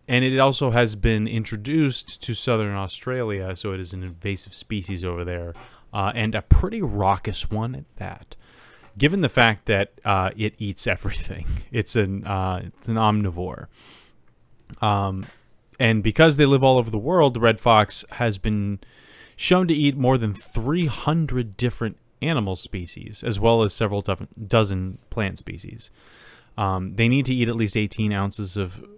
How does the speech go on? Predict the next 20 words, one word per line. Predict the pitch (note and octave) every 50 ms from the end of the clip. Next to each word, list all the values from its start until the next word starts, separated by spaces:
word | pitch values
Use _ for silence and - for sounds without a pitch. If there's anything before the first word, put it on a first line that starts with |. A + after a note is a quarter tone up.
| _ _ _ _ _
uh, | - G#2 F#2+ F#2 F2+ F2+ F2+ - F2 F#2 F#2+ F#2 F2 E2+ F#2
food | - - - A#2 A#2 A2+ A#2+ C#3 D#3 D3 - - - - _ _ _ _ _ _ -
every | G#2 F2+ F#2 F#2
day, | E2+ G#2 A2 C3 D#3+ F3 - - _ _ _ _
which | - - - G2+
is | F#2 E2+ E2+ - -
a | F#2+ F2+ F2 F2
little | F2 F2 F2 F2 E2+
bit | - F2+
more | F#2 F2+ F2 F2
than | F2 F2 E2+
a | -
pound. | - - G2 G#2 A#2+ D3+ E3+ - - - - _ _ _ - - - - - _ _ _ _ _ _ _ _ _ _ _ _ _ _ _ _ - _ _ - - _ _ _ _ -
Um, | - B2 G#2+ G#2 G2 G2 G2 G2 F#2 F#2 - - _ _ _ _ _ _ _ _ _ _ _
and | C3+ A#2 A#2 A2+ A2 A2 G#2+ -
they | A2 - B2 C3+
eat, | D3 D3 D3 C3+ C#3+ C3+ - - - - - - _ _ _ _ _ _ _ _ _ _ _
<sighs> | - - - - - - - _ - - -
eh, | A#2 A#2+ G#2+ - -
p-, | -